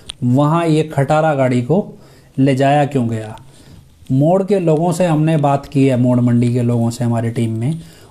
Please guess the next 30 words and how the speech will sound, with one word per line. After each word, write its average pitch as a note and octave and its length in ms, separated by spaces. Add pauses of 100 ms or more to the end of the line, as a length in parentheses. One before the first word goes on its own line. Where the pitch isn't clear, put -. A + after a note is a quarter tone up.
(140)
उन्होंने F#3 260
बताया D#3+ 400
कि E3+ 160
ये F3+ 100
गाड़ी, C#3+ 580 (640)
मतलब C#3+ 520 (340)
इस C3+ 180
गाड़ी C3+ 300
को C#3+ 160
लाया C3+ 360
गया C3 180
और D3 100
इस C3 160
गाड़ी B2+ 240
को C#3+ 160
वहाँ C3+ 300
प्लांट C#3+ 520
किया D3 280
गया B2+ 200
और E3 100
इसमें D#3+ 220
हरमिंदर C#3+ 380
सिंह D3+ 200
जस्सी C3+ 320
की D#3+ 100
फैमिली C#3 460
के D3+ 100
लोगों C3+ 320
का C3+ 120
ही D#3 260